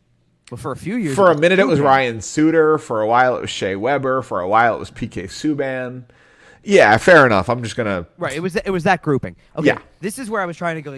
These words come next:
Speaker 1: I know what you're doing. Like, you're breaking down the state of, like, the players and stuff like that. What I'm
Speaker 2: Right.
Speaker 1: getting at is, is that in May of twenty twenty-two,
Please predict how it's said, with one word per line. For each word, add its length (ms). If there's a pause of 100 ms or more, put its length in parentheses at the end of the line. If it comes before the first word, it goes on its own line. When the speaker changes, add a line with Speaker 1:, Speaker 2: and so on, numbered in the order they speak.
Speaker 1:
I 120
know 140
what 120
you're 120
doing. 320
Like, 100
you're 140
breaking 380
down 220
the 60
state 300
of, 100
like, 160
the 60
players 500
and 100
stuff 200
like 140
that. 120
What 120
I'm 100
Speaker 2:
Right. 80
Speaker 1:
getting 260
at 100
is, 140
is 100
that 240
in 200
May 180
of 80
twenty 300
twenty-two, 680